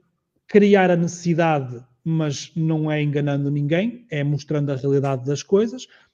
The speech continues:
o que é que tu podes fazer para progredir na tua carreira, que ferramentas deves dominar, ah, que ferramentas tu deves entender sobre,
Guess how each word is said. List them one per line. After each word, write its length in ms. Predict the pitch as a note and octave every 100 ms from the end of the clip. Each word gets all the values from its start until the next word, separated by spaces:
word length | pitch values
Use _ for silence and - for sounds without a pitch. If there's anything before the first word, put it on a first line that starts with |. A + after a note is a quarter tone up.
| _
o 80 | D3+
que 100 | C#3+
é 40 | F3+
que 60 |
tu 100 | F3
podes 260 | - E3+ -
fazer 520 | - D#3+ C#3+ D3 -
para 140 | C#3
progredir 460 | B2+ C3+ C3 C3+ C3+
na 100 | C#3
tua 180 | C3+ C#3
carreira, 480 | D3+ C#3 G3 G#3+ G#3+
que 120 | -
ferramentas 580 | - D3+ D3+ D3 C#3+ B2+
deves 240 | C3+ B2+
dominar, 560 | B2 C3+ C#3 E3+ G#3 G3 - - _ -
ah, 240 | C#3+ C#3+
que 160 | C#3 D3+
ferramentas 500 | - D#3+ D#3+ D3+ D3
tu 100 | D3+
deves 280 | D#3 D3+ C#3
entender 500 | D3+ D3 D3 C#3 C#3
sobre, 600 | - - F#3+ D#3 A#3